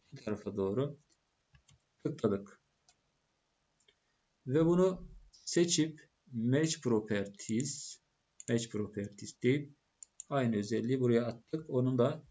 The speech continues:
eksen çizgisi haline getirdik.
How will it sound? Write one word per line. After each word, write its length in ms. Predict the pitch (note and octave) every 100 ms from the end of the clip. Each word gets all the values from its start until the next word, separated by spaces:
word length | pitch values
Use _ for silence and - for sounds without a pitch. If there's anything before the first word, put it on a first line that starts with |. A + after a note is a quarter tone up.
| _ _ -
eksen 360 | B2 - B2+
çizgisi 420 | A#2+ G2+ G2+ -
haline 580 | A#2 B2 A#2 B2 E3 F3 _ _ _ -
getirdik. 580 | C3+ - G2 F2+ -